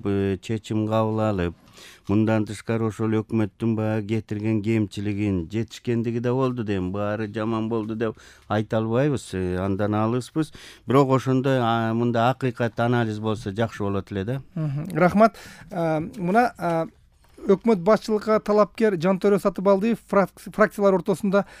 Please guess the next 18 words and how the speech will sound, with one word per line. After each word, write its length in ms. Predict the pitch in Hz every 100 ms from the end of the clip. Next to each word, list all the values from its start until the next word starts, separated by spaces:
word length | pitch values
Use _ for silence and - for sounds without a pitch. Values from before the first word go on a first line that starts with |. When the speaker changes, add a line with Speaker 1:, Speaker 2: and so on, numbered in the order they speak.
| - _
Speaker 2:
кызмат 380 | - 170 214 208
орундарды 460 | 196 196 190 196 190
бөлүштүрүү 600 | 165 196 190 - 202 220 175
жана 180 | 185 180
талашууну 600 | 190 190 175 202 214 202
саясий 400 | - 196 180 196
коррупция 480 | - 196 208 - 190
деп 140 | 185
атады 260 | 175 180 175
да. 140 | 285 - - -
Коррупцияга 480 | - 190 208 - 214
каршы 300 | - 202 -
күрөштү 460 | 185 208 - - 277
ушул 300 | - - 220
жактан 360 | 190 190 196 180
баштоону 400 | 180 - 175 165
сунуштады. 480 | - 170 175 143 143 - - - -
Бул 180 | 220